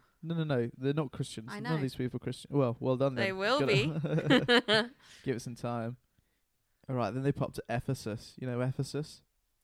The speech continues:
Speaker 2: Eph-, Ephesus?
Speaker 1: Ephesus. <laughs>
Speaker 2: Ephesus? E F?
Speaker 1: E P H E S U S. Ephesus.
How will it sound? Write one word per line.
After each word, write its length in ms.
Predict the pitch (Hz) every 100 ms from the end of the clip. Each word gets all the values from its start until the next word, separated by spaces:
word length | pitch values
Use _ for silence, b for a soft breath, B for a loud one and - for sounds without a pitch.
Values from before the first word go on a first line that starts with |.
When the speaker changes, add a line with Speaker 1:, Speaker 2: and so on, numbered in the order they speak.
| _ -
Speaker 2:
Eph-, 160 | 233 - _ _
Ephesus? 680 | 277 - 202 - 208 - - _ _
Speaker 1:
Ephesus. 380 | 165 - - 135 - 147 147
<laughs> 340 | - 143 _ 294
Speaker 2:
Ephesus? 680 | - 208 - 175 247 - - _ _ _ _ _ _ _ _ _ -
E 320 | 247 240 240 -
F? 260 | 226 214 - _ _ _ -
Speaker 1:
E 140 | 160
P 240 | - 160 120
H 400 | 127 151 - -
E 120 | 143
S 200 | 131 127
U 160 | 123 113
S. 280 | 110 - - _ _ _ _ _ _ _ -
Ephesus. 840 | 135 - 120 113 - 110 - -